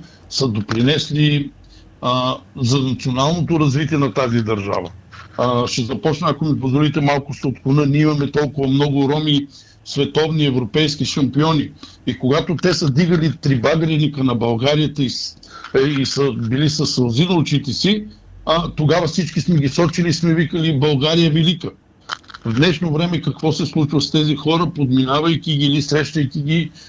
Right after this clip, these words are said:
ние им слагаме едни, е, епитети, едни лепенки, нали, бе, без извинение, защото това е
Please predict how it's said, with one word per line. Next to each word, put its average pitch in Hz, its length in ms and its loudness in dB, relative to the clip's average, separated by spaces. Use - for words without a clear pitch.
ние 156 120 2
им 165 100 0
слагаме 156 460 -2
едни, 160 300 2
е, - 120 0
епитети, 139 680 0
едни 147 640 2
лепенки, 156 580 0
нали, 147 300 2
бе, 147 340 0
без 156 340 2
извинение, 147 540 2
защото 139 440 -2
това 135 200 0
е 131 160 2